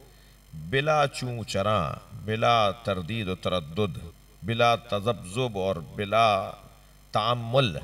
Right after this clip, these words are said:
जो आपके फैसले को तस्लीम न करे, वो मोमिन नहीं है।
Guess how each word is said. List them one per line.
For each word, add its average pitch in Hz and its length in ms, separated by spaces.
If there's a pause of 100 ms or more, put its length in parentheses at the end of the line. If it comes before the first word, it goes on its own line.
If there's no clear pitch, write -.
(200)
जो 92 160
आपके 95 340
फैसले 98 540
को 95 300
तस्लीम 101 560
न 117 140
करे, 160 320 (600)
वो 110 180
मोमिन 113 480
नहीं 62 200
है। 60 160